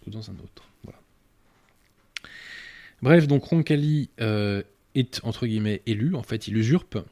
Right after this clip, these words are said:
le siège de Pierre. Et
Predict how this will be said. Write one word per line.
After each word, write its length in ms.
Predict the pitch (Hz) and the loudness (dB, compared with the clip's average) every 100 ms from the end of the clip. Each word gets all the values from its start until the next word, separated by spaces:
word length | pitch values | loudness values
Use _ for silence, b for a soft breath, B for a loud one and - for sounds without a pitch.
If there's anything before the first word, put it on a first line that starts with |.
| _ _ _ | _ _ _
le 120 | - 101 | -12 -10
siège 320 | - 139 139 | -4 -4 -4
de 60 | |
Pierre. 380 | 104 - 117 - _ _ _ _ _ - - - - - - B B B B B B | -10 -14 -20 -20 _ _ _ _ _ -20 -20 -20 -20 -20 -20 B B B B B B
Et 300 | 156 151 123 | 6 6 4